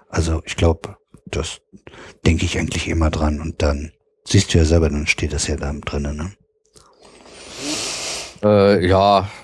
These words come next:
Speaker 2: also wenn ich mal wieder Zeit hab, dann lese ich auch mal wieder Kommentare. Im Moment bin ich halt sehr absorbiert durch den Schuljahresendstress, die letzten Klausuren, die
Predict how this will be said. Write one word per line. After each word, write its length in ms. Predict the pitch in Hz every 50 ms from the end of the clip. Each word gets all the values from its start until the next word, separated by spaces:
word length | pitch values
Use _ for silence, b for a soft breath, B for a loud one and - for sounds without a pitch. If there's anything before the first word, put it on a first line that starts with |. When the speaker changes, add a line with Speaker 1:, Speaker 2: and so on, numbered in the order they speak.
| -
Speaker 2:
also 460 | - 95 87 82 98 95 90 90 90 90
wenn 140 | 104 110 117
ich 200 | 117 110 - -
mal 200 | 107 98 95 101
wieder 240 | 107 - 95 90
Zeit 400 | - - - 92 92 104 107 - -
hab, 140 | 113 110 -
dann 160 | - 95 92
lese 300 | 92 101 107 107 110 104
ich 100 | 101 104
auch 180 | - - - -
mal 200 | 104 95 90 90
wieder 200 | 95 90 95 92
Kommentare. 920 | - - 92 87 87 90 87 85 85 - 80 78 85 87 95 98 101 92 B B B B B B B B B B
Im 80 | 85
Moment 400 | 85 85 85 82 85 90 95 92
bin 140 | - - 87
ich 180 | 87 90 90 -
halt 400 | 87 87 85 82 - - - - -
sehr 280 | - 92 107 110 110 101
absorbiert 800 | 98 101 - - - 104 95 85 82 101 101 101 98 - - -
durch 240 | 90 92 90 - -
den 240 | - 87 85 87 85
Schuljahresendstress, 1500 | - - - 113 107 101 95 87 87 82 85 85 - - 82 92 92 90 - - - - 82 76 82 80 - - - - B B B B B B B B B
die 60 | -
letzten 440 | 85 87 87 87 - - - - _
Klausuren, 880 | - - 90 85 90 87 82 98 95 92 92 90 80 90 90 82 87 82 80 - - - - -
die 300 | 90 85 87 82 78